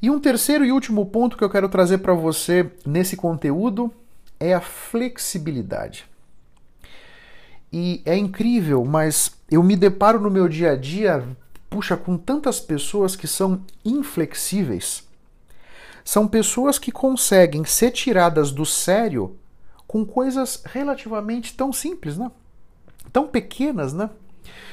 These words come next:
Então, é, é muito importante que você se planeje, isso é muito importante, eu acho, pra que você consiga aproveitar bem as oportunidades, fazer bom uso do seu tempo. Agora, você precisa entender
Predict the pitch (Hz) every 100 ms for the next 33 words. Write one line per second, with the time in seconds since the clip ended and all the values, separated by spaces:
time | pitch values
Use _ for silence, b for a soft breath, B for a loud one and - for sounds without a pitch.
0 | B 185 190 359 214 - B B - 202
1 | 202 269 349 311 254 214 294 311 269 226
2 | 220 - 240 - - - - 185 160 135
3 | 147 269 277 339 - - 135 135 131 135
4 | 226 185 147 107 98 160 196 127 143 214
5 | - - - 127 131 143 - 135 - 143
6 | 139 139 123 131 143 165 139 147 170 139
7 | 143 135 123 127 117 107 147 170 - 139
8 | 127 139 131 131 135 131 123 - 120 -
9 | 151 208 - 247 - - - 220 226 202
10 | 151 - - - 294 302 208 156 170 330
11 | -